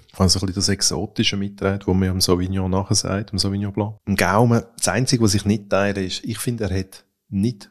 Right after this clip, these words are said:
massiv Säure. Er hat sehr, ähm, eine, eine unterschwellige Säure. Er hat wirklich eine gewisse Trockenheit, er hat eine Mineralität,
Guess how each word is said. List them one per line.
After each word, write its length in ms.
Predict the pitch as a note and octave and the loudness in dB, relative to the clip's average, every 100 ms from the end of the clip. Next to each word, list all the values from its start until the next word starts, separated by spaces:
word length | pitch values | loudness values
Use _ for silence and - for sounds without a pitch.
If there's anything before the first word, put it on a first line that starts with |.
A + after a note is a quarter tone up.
| _ | _
massiv 480 | G2+ G#2+ - A#2 - | 0 2 4 2 2
Säure. 540 | - A2+ A#2 B2+ D#3 - _ - | 0 0 4 4 4 0 _ -8
Er 180 | F#2 | 0
hat 440 | G2 G2+ - - - | 0 0 -10 -14 -14
sehr, 300 | - G2+ G#2 | 2 4 4
ähm, 580 | D#2+ F2+ F2+ F2+ F2+ E2+ - | 2 0 0 -2 -2 -6 -6
eine, 300 | F2+ E2 E2 | -4 -4 -4
eine 160 | F2 F2 | -6 -2
unterschwellige 720 | B2 D#3 - A#2 A#2+ C3+ C3 | -2 -2 2 2 2 0 -2
Säure. 300 | G#2+ G#2+ G2+ | -2 -2 -2
Er 120 | E2 | -2
hat 160 | F#2+ - | -4 -6
wirklich 260 | G2+ - G2 | -8 -8 -8
eine 100 | F2+ | -8
gewisse 400 | F#2 F2 - - _ | -8 -4 -6 -8 _
Trockenheit, 1000 | - D#2+ - - - E2 D#2+ E2 E2+ E2+ | -10 -8 -10 -6 -4 -2 0 -2 -2 -4
er 120 | E2 | -4
hat 160 | E2 | -4
eine 80 | E2 | -2
Mineralität, 1200 | E2+ E2+ F2 E2 E2+ F2 _ D#2+ E2 G2+ G#2+ - | 0 2 2 2 0 -4 _ -8 -2 -2 -2 -6